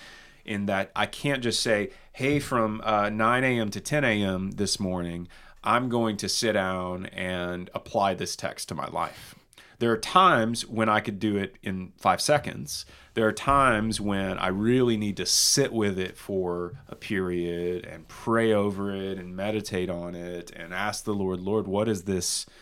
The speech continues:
mean for me?" And I'll, I'll figure it out. I'll arrive at it. And then there are times where the text may just not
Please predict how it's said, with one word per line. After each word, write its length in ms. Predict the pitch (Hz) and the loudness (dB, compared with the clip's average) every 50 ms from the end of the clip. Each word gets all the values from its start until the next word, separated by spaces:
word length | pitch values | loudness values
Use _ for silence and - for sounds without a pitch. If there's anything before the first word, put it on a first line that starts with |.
| - - - - - - - - - | -20 -20 -20 -20 -20 -20 -20 -14 -8
mean 320 | 95 104 113 127 139 143 | -4 -2 0 0 0 -2
for 180 | 139 - 107 90 | -2 -4 -4 -4
me?" 320 | 85 78 78 78 82 98 - - - - - - - _ _ _ _ _ _ - | -4 -4 -6 -6 -8 -10 -10 -14 -20 -20 -20 -20 -20 _ _ _ _ _ _ -2
And 160 | - 131 123 | 2 6 8
I'll, 240 | 117 113 117 117 120 - | 8 8 8 6 6 6
I'll 140 | 107 113 110 | 4 4 4
figure 300 | - - 123 101 104 98 | 4 2 2 4 4 4
it 60 | 90 | 6
out. 440 | 101 117 117 82 78 95 127 - - _ _ - | 6 6 6 6 6 4 0 -2 -8 _ _ 0
I'll 240 | 90 95 95 101 | 2 2 2 2
arrive 320 | 98 92 101 107 117 110 92 | 2 2 2 2 2 2 0
at 220 | 85 78 78 80 82 | -2 -4 -4 -6 -8
it. 160 | 82 - - - - - - - - - | -12 -12 -14 -16 -18 -18 -20 -12 -4 0
And 140 | - 156 175 | 2 4 4
then 80 | 214 | 4
there 120 | 240 302 294 | 4 4 4
are 40 | 220 | 2
times 380 | - 143 131 120 117 113 107 | 4 4 4 4 4 4 2
where 500 | 113 107 110 110 110 107 107 107 107 - - - - - - - - - | 2 4 6 6 6 6 6 4 0 -2 -10 -20 -20 -20 -20 -20 -18 -12
the 200 | 151 123 139 151 | -4 0 0 0
text 340 | 151 - 196 220 214 - - | 2 2 0 2 2 2 4
may 140 | 208 214 233 | 4 4 6
just 240 | 233 311 254 - - | 6 4 4 4 6
not 280 | 208 190 170 101 - | 6 6 6 4 -2